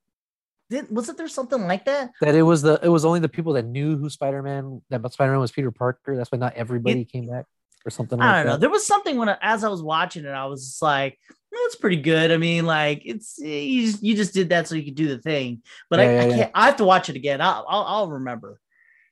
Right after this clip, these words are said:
Speaker 1: All right, let me, let me put, like, a note on that. So what do you, uh,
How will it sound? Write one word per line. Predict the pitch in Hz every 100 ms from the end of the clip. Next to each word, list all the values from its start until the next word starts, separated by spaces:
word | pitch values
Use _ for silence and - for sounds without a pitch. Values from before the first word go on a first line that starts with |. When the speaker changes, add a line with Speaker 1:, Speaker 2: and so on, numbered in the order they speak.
| _ -
Speaker 1:
All | 117
right, | 113 -
let | 185 185
me, | 156
let | 190
me | 165 120
put, | - 147
like, | 135 123
a | 127
note | 120 127 123
on | 117
that. | 127 127 -
So | 165 226
what | 226
do |
you, | 240
uh, | 196 185 180 170